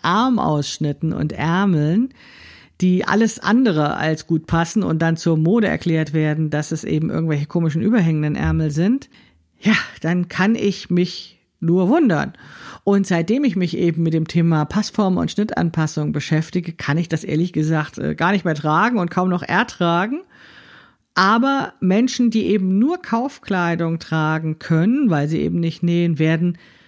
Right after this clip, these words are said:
möglicherweise niemals davon erfahren, dass das etwas merkwürdig ist, was sie da tragen.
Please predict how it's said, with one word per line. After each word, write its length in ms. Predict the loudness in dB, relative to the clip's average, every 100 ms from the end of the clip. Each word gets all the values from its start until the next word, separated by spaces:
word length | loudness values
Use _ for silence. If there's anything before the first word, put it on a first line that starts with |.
| _
möglicherweise 880 | 2 4 4 2 2 2 2 0 0
niemals 360 | 0 0 -2 -2
davon 240 | -4 -2
erfahren, 500 | -4 -2 0 2 0
dass 160 | -2 -2
das 220 | -4 -4
etwas 340 | -6 -4 -2
merkwürdig 720 | 2 2 2 0 -2 -2 -2
ist, 320 | -2 -4 -6 _ _
was 160 | -4 -2
sie 80 | 0
da 120 | 0
tragen. 420 | 2 2 0 -2